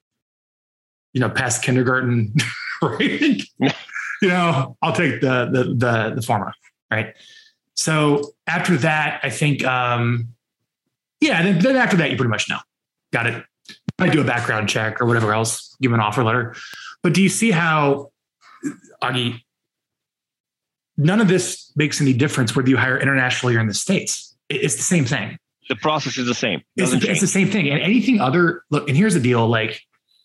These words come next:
Speaker 1: it is so, I don't know if the word's ignorant or prejudiced or racist, but to think that anyone in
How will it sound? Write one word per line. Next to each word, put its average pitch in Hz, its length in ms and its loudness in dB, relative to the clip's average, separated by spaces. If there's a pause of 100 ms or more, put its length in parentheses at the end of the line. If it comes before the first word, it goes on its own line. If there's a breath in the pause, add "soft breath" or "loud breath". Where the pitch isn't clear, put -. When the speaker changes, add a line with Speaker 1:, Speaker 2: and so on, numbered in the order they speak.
(580)
Speaker 1:
it 160 80 4
is 180 180 2
so, 214 160 2
I 185 80 0
don't 233 100 2
know 220 80 4
if 190 80 0
the 160 80 4
word's 143 340 2
ignorant 175 520 2
or 123 80 -2
prejudiced 143 680 0
or 120 80 2
racist, 123 680 -2 (440 loud breath)
but 139 300 -2 (100)
to - 60 -2
think 208 320 0
that 143 260 -2
anyone 143 460 2
in 131 60 2